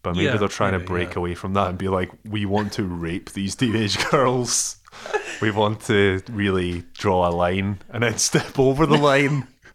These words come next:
Speaker 2: It's kinda like the thing, I think they're trying to go for, like, those American college guys.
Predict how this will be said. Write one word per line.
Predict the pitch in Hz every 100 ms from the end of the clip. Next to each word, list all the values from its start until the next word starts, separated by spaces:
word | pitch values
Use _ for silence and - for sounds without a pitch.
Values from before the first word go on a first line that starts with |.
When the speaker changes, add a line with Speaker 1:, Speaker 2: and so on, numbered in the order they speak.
| _ - - -
Speaker 2:
It's | 175
kinda | 190 208 208
like | 208
the | 175
thing, | 180 160 156
I |
think | 147 185 156
they're | 160
trying | - 165 160
to | 143
go | 143 139
for, | 143
like, | 131 120 - _ _ _ _ _ _ _ _
those | 113 120 117 107 - -
American | 117 120 - 110
college | - - 98 98 - -
guys. | 95 95 85 78 - - -